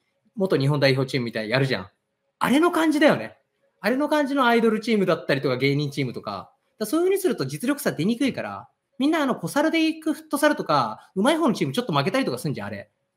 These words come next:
フットサルならではのさ、ボール持ってる側がちょっと引っかかったりとかして。で、フットサルだと戦術的な要素がね、もうゴリゴリ仕込んだらまた違うけど、集まる回数も少なくてやったらそこどうしても少なくなるから、日本版キングスリーグみたいなやり出すとかあっていいっすよね。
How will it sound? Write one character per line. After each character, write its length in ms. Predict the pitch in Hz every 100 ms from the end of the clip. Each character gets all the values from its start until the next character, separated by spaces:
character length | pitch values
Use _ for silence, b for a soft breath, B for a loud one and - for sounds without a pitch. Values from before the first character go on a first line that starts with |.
| _
フ 60 | 202
ッ 60 |
ト 100 | -
サ 100 | 185
ル 120 | 175 135
な 120 | 160
ら 100 | 175
で 120 | 135
は 80 | 107
の 60 |
さ、 120 | 110 104
ボ 160 | 165
ー 40 | 196
ル 60 |
持 100 | 190
っ 80 | 190
て 100 | 202
る 100 | 190
側 160 | 196 185
が 180 | 175
ち 100 | 170
ょ 40 | 185
っ 40 |
と 60 | 147
引 100 | -
っ 0 |
か 140 | -
か 60 | 135
っ 60 | 135
た 60 |
り 60 | 104
と 60 |
か 60 | -
し 80 | -
て。 80 | _ -
で、 60 |
フ 100 | 208
ッ 100 | 240
ト 100 | -
サ 100 | 320 381
ル 100 | 285
だ 100 | 185
と 140 | -
戦 180 | 196 196
術 160 | 202
的 160 | 190 214
な 80 | 214
要 160 | 214
素 100 | 214
が 100 | 117
ね、 140 | 107 98
も 140 | 113 101
う 20 |
ゴ 160 | 139
リ 100 | 180
ゴ 140 | 233 302
リ 40 |
仕 120 | 294
込 120 | 349 339
ん 60 |
だ 80 | 220
ら 60 | 135
ま 100 | 131
た 80 |
違 160 | 139 170 147
う 60 |
け 80 | 117
ど、 320 | 107 98 - _ _ _ 151 143
集 60 |
ま 100 | 277
る 80 | 285
回 160 | 196 160
数 120 | 156
も 80 | 139
少 140 | -
な 120 | 165
く 40 | 165
て 60 |
や 80 | 123
っ 80 | -
た 80 | 117
ら 60 |
そ 120 | -
こ 340 | 160 208 202 - -
ど 160 | 190 185
う 20 |
し 40 | 185
て 60 |
も 60 | 156
少 180 | - 190
な 120 | 190
く 60 |
な 100 | 208
る 80 | 190
か 100 | 104
ら、 240 | 104 90 - _ _ _ 156
日 80 | 165
本 220 | 277 262
版 180 | 277 254
キ 140 | 269
ン 80 | 254
グ 100 | 247
ス 100 | 262
リ 140 | 254
ー 40 | 214
グ 100 | 156
み 120 | 135
た 120 | 131
い 60 | 120
な 80 | 110
や 120 | 123
り 100 | 139
出 120 | 160
す 160 | - -
と 100 | 113
か 120 | 110
あ 40 |
っ 80 | -
て 60 | 135
い 60 |
い 20 |
っ 40 | 135
す 120 | 104
よ 60 | 95
ね。 200 | 92